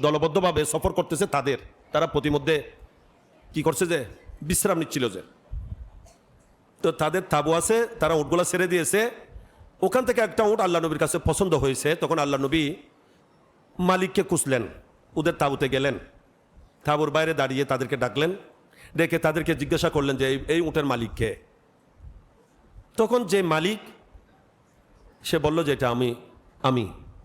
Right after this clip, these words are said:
তখন আল্লাহ নবী বললেন, "এটা কি বিক্রি করবে?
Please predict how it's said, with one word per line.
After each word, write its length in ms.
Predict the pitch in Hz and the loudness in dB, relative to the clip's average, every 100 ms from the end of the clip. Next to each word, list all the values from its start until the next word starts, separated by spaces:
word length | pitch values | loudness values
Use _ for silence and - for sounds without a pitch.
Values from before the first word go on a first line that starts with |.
| - - - - _ - | -20 -20 -20 -20 _ -2
তখন 160 | 196 208 | 2 2
আল্লাহ 200 | 170 160 | 2 2
নবী 120 | 156 | 2
বললেন, 280 | 147 156 156 | 2 2 2
"এটা 180 | 139 - | 0 0
কি 120 | 165 | -2
বিক্রি 300 | 131 - 123 | -4 -4 -2
করবে? 360 | 135 131 185 | 0 0 -2